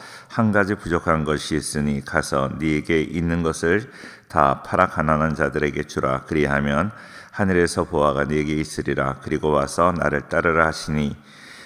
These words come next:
그 사람은 재물이 많은 고로 이 말씀으로 인하여 슬픈 기색을 띠고 근심하며 가니라. 예수께서 둘러보시고 제자들에게 이르시되, "재물이 있는 자는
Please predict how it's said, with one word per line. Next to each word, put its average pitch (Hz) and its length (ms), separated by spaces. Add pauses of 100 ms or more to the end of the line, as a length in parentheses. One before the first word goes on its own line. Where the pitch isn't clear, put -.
(140)
그 95 280
사람은 90 480
재물이 78 380
많은 73 360
고로 71 240
이 82 260
말씀으로 78 580
인하여 73 440
슬픈 92 440
기색을 76 420
띠고 85 400
근심하며 71 680
가니라. 71 560 (600)
예수께서 95 560
둘러보시고 82 680
제자들에게 73 640
이르시되, 73 640
"재물이 78 460
있는 76 280
자는 76 340